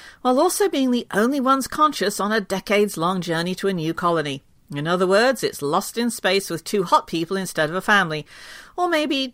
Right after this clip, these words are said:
Castaway on an intergalactic shopping centre where the part of the volleyball is played by Jennifer Lawrence.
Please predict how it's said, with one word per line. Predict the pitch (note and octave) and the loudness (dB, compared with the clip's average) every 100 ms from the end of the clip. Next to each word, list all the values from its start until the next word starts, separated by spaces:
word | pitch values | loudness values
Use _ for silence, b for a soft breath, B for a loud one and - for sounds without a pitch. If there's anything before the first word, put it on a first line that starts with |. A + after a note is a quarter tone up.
| - | -6
Castaway | - D#4+ D#4 F3+ D#3 D3 | 4 4 4 2 2 2
on | D3 D#3+ | 0 -2
an | D#3 D#3 | -4 -4
intergalactic | G3 F#3 F3 G3 F#3 - - | -4 -2 2 2 2 -2 -8
shopping | - G3+ F3 D3+ | -2 -2 0 -4
centre | - D3 C#3 D3 | -2 -2 -2 -2
where | D3 | -2
the | D3 | -2
part | - A3 B3 | -2 0 2
of | C4 | 2
the | B3+ | 0
volleyball | F#3+ F#3+ G3 G3 G#3 G#3 | 2 2 2 2 2 2
is | A3+ | 0
played | - D#3 E3+ E3+ | -4 -2 -2 0
by | E3+ | 0
Jennifer | E3 D3+ E3 D#3+ | 0 -2 -2 -2
Lawrence. | D#3+ D3 D3 - - | 0 2 2 -2 -12